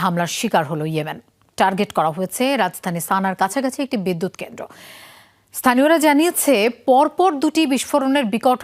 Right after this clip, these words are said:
আওয়াজ শোনা গেছে হাইজাজ পাওয়ার প্ল্যান্টে। হামলায় ব্যাপকভাবে ক্ষতিগ্রস্ত হয়েছে বেশ কয়েকটি জেনারেটর। জরুরি বাহিনীর তৎপরতায় দ্রুতই নিয়ন্ত্রণে আসে আগুন। ইসরায়েলি সেনাবাহিনীর দাবি, ইয়েমেনের সশস্ত্র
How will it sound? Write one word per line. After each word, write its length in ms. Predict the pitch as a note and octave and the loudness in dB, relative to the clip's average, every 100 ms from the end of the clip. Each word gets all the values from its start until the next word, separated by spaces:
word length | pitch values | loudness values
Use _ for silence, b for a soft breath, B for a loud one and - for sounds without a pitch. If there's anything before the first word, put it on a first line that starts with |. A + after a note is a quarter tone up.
| A#3 | 0
আওয়াজ 320 | F#3 G3+ A3 A3 | 2 2 2 0
শোনা 180 | B3 G#3 G3+ | -2 0 0
গেছে 260 | G3 B3+ C#4 D#4 B B B - | -2 -2 -2 -2 B B B -4
হাইজাজ 380 | G3+ G3 G#3+ G#3 - | -2 2 0 0 0
পাওয়ার 240 | F3 D#3+ D#3+ | 2 2 0
প্ল্যান্টে। 320 | E3+ - - - _ _ _ - | -4 -6 -10 -20 _ _ _ -4
হামলায় 300 | F3 G3+ F3+ | -2 0 -2
ব্যাপকভাবে 440 | D#3+ A3+ A3 C4 D4 | -4 -4 -4 -4 -2
ক্ষতিগ্রস্ত 420 | C4 C4 C4 B3 C4+ | -4 -4 -4 -4 -2
হয়েছে 200 | C4 C4 A3 | -2 -2 -2
বেশ 120 | G3 - | -2 -2
কয়েকটি 240 | A#3+ - B3 | -4 -2 -4
জেনারেটর। 480 | F3+ E3+ F3 F3 - - B B B G#3 | -2 -4 -6 -8 -12 -12 B B B -2
জরুরি 260 | A3 G#3+ G#3+ | 0 2 2
বাহিনীর 400 | G3 F#3 G3+ G3 F#3+ | 2 2 0 0 0
তৎপরতায় 540 | F#3 G#3+ G#3+ A3 B3 F#3+ | 0 0 0 0 -2 0
দ্রুতই 320 | G3 A#3+ A#3+ | 0 0 0
নিয়ন্ত্রণে 380 | G3 F3 F3+ E3+ E3 | 0 -2 -4 -4 -4
আসে 140 | - F#3 | -4 -4
আগুন। 180 | - - - B B B | -4 -12 -16 B B B
ইসরায়েলি 380 | G#3+ G3+ G#3+ G#3+ | 0 2 2 0
সেনাবাহিনীর 580 | A#3 G3+ A3 A3+ A#3+ A3 | 0 2 2 2 2 4
দাবি, 200 | A#3 B3 C#4 | 4 4 2
ইয়েমেনের 420 | A3 G#3 G#3+ G#3+ G#3+ | 4 4 2 0 0
সশস্ত্র 360 | A3+ G3+ B3 | -2 -2 -2